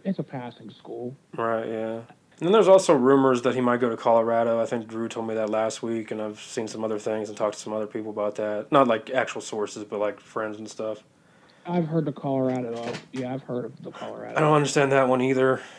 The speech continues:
Speaker 2: I mean, obviously, <laughs> I'm sure it's great to live there, but I don't think, like, I don't understand how you could get anyone to go there, but, I mean, I don't know what I'm talking about sometimes.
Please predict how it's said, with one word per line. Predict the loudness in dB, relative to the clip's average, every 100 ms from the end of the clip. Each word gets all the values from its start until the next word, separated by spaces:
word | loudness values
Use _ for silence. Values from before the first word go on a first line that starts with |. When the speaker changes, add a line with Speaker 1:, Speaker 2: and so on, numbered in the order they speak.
| -20 -20 -20 _ _
Speaker 2:
I | -6
mean, | -2 0
obviously, | 0 -2 -2 -2 -2 -8 -14
<laughs> | -6 -2
I'm | 0 0
sure | 4 4
it's | 6
great | 4 6
to | 4
live | 6 6 6
there, | 2 2
but | 2 2
I | 2
don't | 2 0
think, | -2 -2 0
like, | 0 2
I | 0
don't | -2
understand | -4 -6 -4 -4 -4 -6 -10 _ _
how | -6
you | -4
could | -4 -2
get | 0
anyone | 0 0 -2
to |
go | 0 0
there, | 0 0
but, | -2
I | -4
mean, | -4 -2
I | -2
don't | -2 -4
know | -4
what |
I'm | -6
talking | -4 -4 -4
about | -10 -10
sometimes. | -12 -10 -12 -12